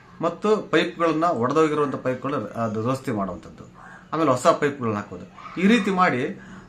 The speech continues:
ಆ, ಜಿಲ್ಲಾಧಿಕಾರಿ, ವಿಜಯನಗರ ಜಿಲ್ಲಾಧಿಕಾರಿ ಅಂದ್ರೆ ಅವರು ದಕ್ಷರು ಅಂತೇಳಿ ಈಗಾಗಲೇ ಹೆಸರು ತಗೊಂಡಿದ್ದಾರೆ. ಅವರ ಮಾರ್ಗದರ್ಶನ, ಅವರ ಸೂಚನೆ ಮೇರೆಗೆ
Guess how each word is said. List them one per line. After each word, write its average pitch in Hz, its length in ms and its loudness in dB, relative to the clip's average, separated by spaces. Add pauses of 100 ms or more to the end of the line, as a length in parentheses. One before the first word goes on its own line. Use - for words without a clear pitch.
ಆ, 135 360 2
ಜಿಲ್ಲಾಧಿಕಾರಿ, 170 500 4
ವಿಜಯನಗರ 165 400 2
ಜಿಲ್ಲಾಧಿಕಾರಿ 143 540 0
ಅಂದ್ರೆ 180 160 -4
ಅವರು 143 280 0
ದಕ್ಷರು 180 560 -2
ಅಂತೇಳಿ 156 280 0
ಈಗಾಗಲೇ 143 340 2
ಹೆಸರು 131 260 -2
ತಗೊಂಡಿದ್ದಾರೆ. 120 680 -2
ಅವರ 202 340 6
ಮಾರ್ಗದರ್ಶನ, 135 720 0
ಅವರ 151 200 0
ಸೂಚನೆ 190 460 0
ಮೇರೆಗೆ 117 420 -2